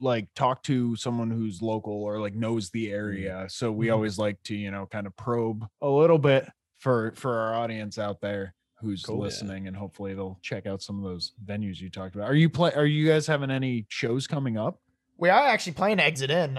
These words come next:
Speaker 3: um,
Speaker 1: Cool.
Speaker 3: which I'm super
Speaker 1: Even
Speaker 3: stoked
Speaker 1: more
Speaker 3: about.
Speaker 1: reason to go.
Speaker 3: Yeah,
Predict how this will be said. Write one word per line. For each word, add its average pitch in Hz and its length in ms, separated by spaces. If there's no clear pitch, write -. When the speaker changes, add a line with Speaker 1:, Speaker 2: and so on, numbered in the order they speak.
Speaker 3:
um, 139 380
Speaker 1:
Cool. 139 240
Speaker 3:
which 143 400
I'm 143 380
super - 640
Speaker 1:
Even 143 160
Speaker 3:
stoked - 80
Speaker 1:
more 147 80
Speaker 3:
about. 156 80
Speaker 1:
reason 170 320
to 175 80
go. 185 320
Speaker 3:
Yeah, 196 260